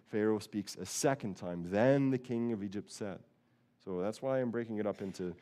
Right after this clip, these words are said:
two sections here this morning, 'cause this, that, uh, speech in the text is giving us a bit of a clue here. He's about to use a second tactic to eliminate God's people.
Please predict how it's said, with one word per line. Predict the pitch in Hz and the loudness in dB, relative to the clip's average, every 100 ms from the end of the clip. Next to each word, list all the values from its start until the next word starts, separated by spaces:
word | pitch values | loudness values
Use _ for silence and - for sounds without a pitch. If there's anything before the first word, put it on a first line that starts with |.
| - - | -18 -6
two | 110 | -4
sections | 101 110 101 - 90 80 | -2 0 -2 -2 -10 -8
here | 90 | -8
this | 85 80 - | -8 -8 -8
morning, | 92 85 78 - _ _ | -8 -6 -10 -16 _ _
'cause | 90 87 | -14 -6
this, | 87 - - _ _ _ _ _ _ _ _ _ _ - | -6 -8 -20 _ _ _ _ _ _ _ _ _ _ -8
that, | 87 85 - | -6 -6 -6
uh, | 90 80 76 69 _ _ _ _ _ _ - | -4 -4 -6 -10 _ _ _ _ _ _ -14
speech | - - 135 95 - - - | -12 0 2 2 -2 -10 -8
in | 101 95 | -4 -2
the | |
text | 90 113 104 90 - | -4 -2 -2 -2 -8
is | 87 - | -10 -6
giving | 107 101 98 | -4 -2 -2
us | 87 | -4
a | |
bit | 87 101 | -4 -4
of | 90 | -4
a | |
clue | - - 110 107 101 | -8 -12 -6 -4 -4
here. | - - - _ _ _ _ _ _ _ _ _ _ | -10 -16 -16 _ _ _ _ _ _ _ _ _ _
He's | - 113 | -2 4
about | 127 131 | 6 6
to | 127 | 4
use | 117 107 | 2 2
a | |
second | 98 - 139 131 131 120 - | 0 4 4 4 0 0 -2
tactic | 127 127 120 104 87 | 0 0 0 -6 -4
to | 104 | 0
eliminate | 101 113 117 107 | 2 4 2 0
God's | 92 95 - | 0 -4 -4
people. | - 113 98 85 | -12 -10 -4 -4